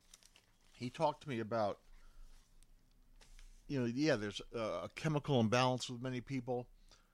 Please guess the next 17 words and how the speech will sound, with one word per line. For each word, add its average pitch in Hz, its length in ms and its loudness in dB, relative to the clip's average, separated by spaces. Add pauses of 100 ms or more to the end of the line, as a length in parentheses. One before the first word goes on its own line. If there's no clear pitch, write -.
(240)
And 107 100 -6
I 107 100 -2
know 131 120 -2
he 127 160 -2
works 120 400 -2
with, 107 180 -4 (160)
um, 95 380 -4 (760)
people 127 300 -4
that 110 320 0
are, 101 380 -2 (320)
uh, 90 300 -4 (460)
addicts, 123 520 -4 (500)
uh, 101 280 -6 (160)
that 104 160 -4
have, 104 180 -6 (100)
are 104 140 -4
recovering 127 640 -6